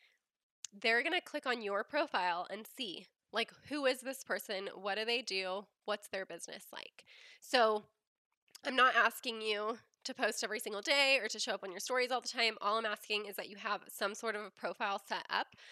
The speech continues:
so your ideal clients can see who you are and potentially even find you on accident by, like, you know, clicking around.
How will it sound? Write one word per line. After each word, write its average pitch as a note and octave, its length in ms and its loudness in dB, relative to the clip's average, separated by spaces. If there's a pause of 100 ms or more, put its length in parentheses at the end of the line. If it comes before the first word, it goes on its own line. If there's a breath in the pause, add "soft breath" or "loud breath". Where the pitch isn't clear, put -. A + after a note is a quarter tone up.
(180 loud breath)
so - 160 -6
your A#3 180 4
ideal A#3 320 6
clients G#3+ 440 -4
can G#3+ 240 -8 (360 soft breath)
see A#3+ 340 -6
who C#4 120 -8
you B3 260 -4
are F#3 380 -2 (420 soft breath)
and D4 180 2
potentially D#4+ 560 0
even A#3+ 280 -2
find F#3+ 440 -6
you C4 300 -6 (280)
on A3+ 180 8
accident B3+ 540 -2 (180)
by, A3 100 6
like, F#3+ 320 0
you A#3+ 100 0
know, F#3+ 140 0
clicking A#3+ 380 -6
around. G3+ 500 -2